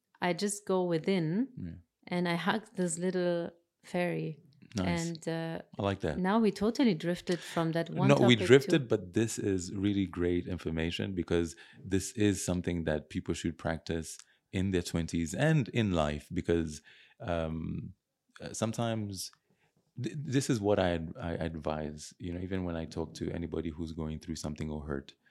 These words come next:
Speaker 2: uh, from somebody else. I always try to inform them, like yesterday when I shared about the book, it's, it's not personal. When somebody does an action,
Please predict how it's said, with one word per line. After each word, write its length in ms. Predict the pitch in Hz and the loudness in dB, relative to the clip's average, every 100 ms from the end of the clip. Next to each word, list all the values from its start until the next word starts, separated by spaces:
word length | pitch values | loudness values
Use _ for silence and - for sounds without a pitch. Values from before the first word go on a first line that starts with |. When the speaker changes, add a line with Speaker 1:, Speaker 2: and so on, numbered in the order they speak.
| _ - - _ _ _ - | _ -20 -20 _ _ _ -4
Speaker 2:
uh, 280 | 82 80 | 0 0
from 260 | 78 85 82 | -2 -2 -2
somebody 400 | - 85 78 78 | -2 -2 -2 -6
else. 340 | 71 71 71 - | -6 -8 -12 -10
I 100 | 98 | -4
always 580 | 98 110 117 117 104 95 - - _ - 90 | 0 2 4 4 2 -2 -16 -20 _ -14 -12
try 220 | - 101 | -2 0
to 80 | 92 | 0
inform 280 | 87 98 87 | -2 -4 -2
them, 220 | 85 82 82 | -2 -4 -4
like 200 | 78 90 | -4 -4
yesterday 380 | 80 85 82 | -4 -4 -4
when 140 | 85 78 | -4 -4
I 40 | |
shared 240 | 76 87 80 | -4 -4 -4
about 260 | - - | -4 -4
the 60 | 76 | -2
book, 360 | 90 113 - - | 2 2 0 -10
it's, 200 | 92 - | -10 -8
it's 220 | 98 - | -8 -4
not 280 | 117 127 - | -4 -4 -2
personal. 340 | 117 101 92 | -2 0 0
When 140 | 101 | 0
somebody 260 | 98 131 131 | -2 -2 -4
does 300 | 95 95 92 | -2 -2 -2
an 120 | 90 | -4
action, 480 | 87 90 - - | -6 -6 -6 -6